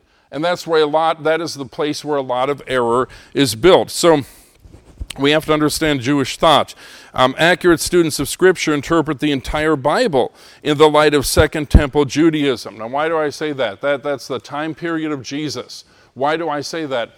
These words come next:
Because the collective knowledge of the Old Testament Jewish system, and by the way, they argued about everything, okay? So there wasn't any, you know, one, "This is it, this is it, a hundred percent." They argued about everything. But their collective knowledge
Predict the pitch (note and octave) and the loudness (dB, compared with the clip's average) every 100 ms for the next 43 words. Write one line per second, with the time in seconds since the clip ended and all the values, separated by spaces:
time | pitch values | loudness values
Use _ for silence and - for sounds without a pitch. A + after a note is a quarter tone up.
0 | _ _ _ D3+ C#3 E3 D3+ - C#3 - | _ _ _ -10 -6 -4 -6 -6 -10 -8
1 | C#3 C3+ E3 - - A3+ A3+ F3+ - D3 | -4 -2 -2 -2 -2 0 0 -4 -16 -6
2 | D#3 D#3+ D3+ A#2+ A2 A#2 - - _ _ | 0 0 2 0 -2 -8 -14 -14 _ _
3 | _ - C3+ B2+ C3 D3+ F#3+ D3+ F3 E3+ | _ -4 -4 -4 -2 0 0 -4 -8 -8
4 | - D#3+ D#3 D3+ - B2+ G#2 D3 D3+ D3 | -10 -8 -8 -10 -14 -16 -6 -4 -2 -4
5 | - - F3 - A#2 G2 A2 F3 F3+ G3 | -8 -8 -8 -8 -12 -10 -4 -4 -2 -4
6 | F#3+ D3 F#3 D#3+ C3+ C3+ B2+ B2+ C3+ A#2 | -4 -4 -2 -4 -6 -4 -2 -2 -4 -6
7 | F#2+ G#2 - _ A2 G#2+ B2 B2+ C#3 C3+ | -14 -18 -20 _ -16 -10 -10 -8 -6 -2
8 | D#3+ D#3 D#3 D3+ C3+ - - - C3+ A#2+ | -2 -4 -6 -8 -10 -16 -20 -10 -6 -4
9 | C#3+ C3 C3+ C3 C3+ A2+ B2 C3 A#2 A#2 | -4 -2 -4 -4 -4 -6 -6 -6 -8 -8
10 | B2 A#2+ B2+ B2 G2 - F#3 B2 _ _ | -6 -6 -8 -10 -12 -10 -10 -10 _ _
11 | _ _ B2 C#3 D#3+ D3+ C#3 C3+ C#3+ C3 | _ _ -4 0 0 0 2 2 2 0
12 | G#2 - _ _ _ _ - G#2+ C3 D3 | -6 -12 _ _ _ _ -8 -4 -2 2
13 | E3+ E3+ - D3+ C#3 D#3 F3+ - G#3+ F#3+ | 2 0 -6 -4 -2 -2 -4 -4 -2 -2
14 | D#3 C#3+ C#3+ D#3 D#3 C3+ G#2 G#2+ G#2 - | -8 -12 -4 -2 -2 -4 -6 -10 -18 -20